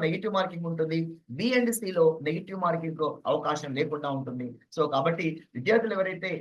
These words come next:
ఎగ్జామ్ రాస్తున్నారో నెగటివ్ మార్క్స్ ఉంటాయి కాబట్టి కొంచెం జాగ్రత్తగా చేయాల్సిన అవసరం ఉంటుంది. So, తెలుగు రాష్ట్రాల్లోని విద్యార్థులు చాలా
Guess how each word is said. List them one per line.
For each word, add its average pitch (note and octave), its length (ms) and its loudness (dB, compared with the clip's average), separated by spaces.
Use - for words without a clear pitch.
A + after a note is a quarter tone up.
ఎగ్జామ్ E3+ 320 -2
రాస్తున్నారో D#3+ 500 2
నెగటివ్ G#3+ 360 -4
మార్క్స్ F#3 220 -2
ఉంటాయి E3+ 300 2
కాబట్టి D3+ 360 -4
కొంచెం C3+ 200 -8
జాగ్రత్తగా F3 480 2
చేయాల్సిన D3+ 340 0
అవసరం C3+ 320 -6
ఉంటుంది. C3+ 280 -2
So, C#3+ 200 0
తెలుగు E3 260 0
రాష్ట్రాల్లోని D#3+ 540 0
విద్యార్థులు D#3 420 2
చాలా A3+ 200 6